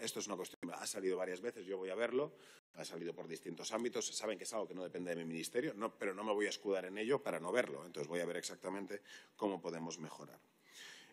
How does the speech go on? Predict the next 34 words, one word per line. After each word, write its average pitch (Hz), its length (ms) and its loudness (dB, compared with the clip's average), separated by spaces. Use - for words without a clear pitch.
El 92 140 2
tema 110 220 8
de 107 80 4
las 98 200 2
lenguas, 101 460 6
yo 95 120 2
creo 90 220 2
que, 87 140 2
bueno, 82 180 0
yo 85 120 0
creo 90 140 0
que 80 80 -4
he - 20 -4
sido 73 220 0
claro, 104 460 6
em, 71 300 -4
voy 90 140 6
a - 40 4
defender 82 360 0
el 82 60 -4
conjunto 87 440 0
de 76 80 0
lenguas 98 260 2
que - 80 -4
son 87 140 -2
patrimonio 85 420 0
de 78 80 0
este 78 160 -4
país, 90 360 4
el 80 100 -4
catalán, 78 420 0
el 82 80 -2
euskera, 98 360 4
además, 92 380 0